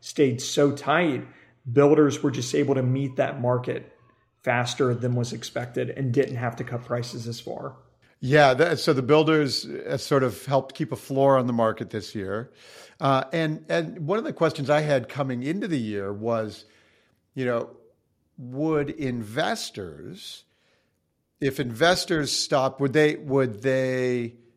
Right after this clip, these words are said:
Speaker 2: exacerbate a downturn? Or would they come in and see, "Wow, we've got home prices in Austin are, they're down.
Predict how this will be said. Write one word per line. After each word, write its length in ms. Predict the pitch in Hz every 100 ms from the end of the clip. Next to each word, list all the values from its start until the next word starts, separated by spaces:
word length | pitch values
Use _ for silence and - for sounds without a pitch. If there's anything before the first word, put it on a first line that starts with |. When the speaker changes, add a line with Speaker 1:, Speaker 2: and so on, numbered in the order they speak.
| _ -
Speaker 2:
exacerbate 800 | 117 104 139 156 - 143 147 147
a 40 |
downturn? 680 | 123 113 117 110 131 156 233 _ _ _ _ - _ _
Or 220 | 160 156
would 260 | 139 143 139
they 280 | 143 139 131
come 240 | 147 160
in 120 | 190
and 100 | 175
see, 200 | 135 165
"Wow, 320 | 143 170 180 165
we've 240 | 151 135
got 300 | 151 135 - - _
home 220 | - 175
prices 500 | 180 175 156 160 127
in 180 | 135 127
Austin 460 | 123 135 147 160 131
are, 240 | 120 110 - - _
they're 180 | 143 139
down. 680 | 113 143 165 165 156 147